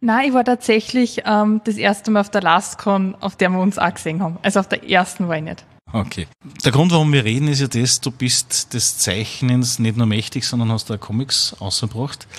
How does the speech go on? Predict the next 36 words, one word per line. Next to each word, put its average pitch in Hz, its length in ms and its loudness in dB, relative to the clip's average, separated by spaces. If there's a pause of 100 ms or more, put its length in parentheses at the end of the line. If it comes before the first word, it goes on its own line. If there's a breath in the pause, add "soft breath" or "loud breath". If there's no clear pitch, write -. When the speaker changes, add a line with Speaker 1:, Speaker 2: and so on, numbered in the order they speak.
(280 loud breath)
Speaker 2:
Aber 117 200 4
wie 131 100 6
hat 135 120 2
das - 100 0
bei 143 100 0
dir 131 120 2
angefangen? 98 420 0 (640 loud breath)
Ich 117 80 -6
gehe 127 100 4
nicht 127 160 2
davon 117 200 2
aus, 110 120 2
dass - 160 0
du 107 240 0 (220)
vorgestern 110 440 0
beschlossen 98 340 -2
hast, - 140 -4
du 107 40 -2
machst 98 200 -2
jetzt - 140 -4
einen 95 100 -6
Comic, 120 280 0
sondern 104 320 0 (340 loud breath)
das 101 100 -4
ist 104 140 0
ja 107 100 4
oft 113 320 0
ein, 110 260 4
ein 107 180 -4
sehr 104 340 2
weiter 104 420 0
und 104 240 -2
harter 104 340 0
Weg, 123 220 -2
was 120 160 -2
wir 110 220 0